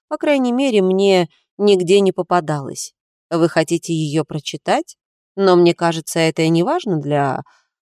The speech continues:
э, так сказать, ваших задач". "Кто знает", сказала Айрис, "а вдруг это натолкнет меня на какие-то мысли?" "На какие?" "О месте на полке?"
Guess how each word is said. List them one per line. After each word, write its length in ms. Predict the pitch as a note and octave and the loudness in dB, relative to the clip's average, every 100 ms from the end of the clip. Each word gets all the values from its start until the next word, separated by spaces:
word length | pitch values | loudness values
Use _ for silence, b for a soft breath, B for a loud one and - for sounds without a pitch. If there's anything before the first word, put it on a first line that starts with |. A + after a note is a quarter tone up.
| _ - | _ -10
э, 100 | D3+ | -8
так 180 | D3 - | -8 -10
сказать, 500 | - C#3+ C#3+ C#3 D3 | -8 -2 -2 -4 -2
ваших 420 | D3 C#3 D3+ C#3+ | -2 -2 -4 -2
задач". 500 | D#3 D3+ - - - _ _ _ _ | -2 -2 -6 -16 -20 _ _ _ _
"Кто 180 | - F3+ | -10 -6
знает", 420 | D#3+ D#3+ B3 G#3+ - _ | -4 -4 -6 -10 -12 _
сказала 480 | - - D3 D#3 D3+ - | -16 -8 -4 -2 -2 -4
Айрис, 440 | D3 C#3+ C#3 - _ _ | -6 -6 -8 -10 _ _
"а 100 | - | -6
вдруг 300 | E3+ G3+ E4 | -2 0 -2
это 180 | D4+ G3 | -4 -2
натолкнет 640 | F3 D#3 D#3 D3+ E3+ A3+ - | -2 0 0 0 -2 -4 -2
меня 280 | F3 E3 | -2 0
на 100 | D3+ | -2
какие-то 520 | D3+ D#3+ - D#3 D#3 E3+ | -4 -8 -6 -6 -4 -4
мысли?" 460 | F3 B2+ C#3 F#2+ - _ _ - | -4 -4 -8 -16 -18 _ _ -6
"На 180 | G3+ F#3 | -2 0
какие?" 580 | F3+ F#3 - C3 A#2 - _ _ _ _ _ _ - | 0 -2 -6 -12 -12 -16 _ _ _ _ _ _ -6
"О 140 | D#3 | -2
месте 360 | D#3+ D#3+ D3+ D#3+ | 0 0 -2 -2
на 140 | D#3+ | -2
полке?" 480 | - C#4+ F4+ - D3+ | -2 -2 -2 -6 -20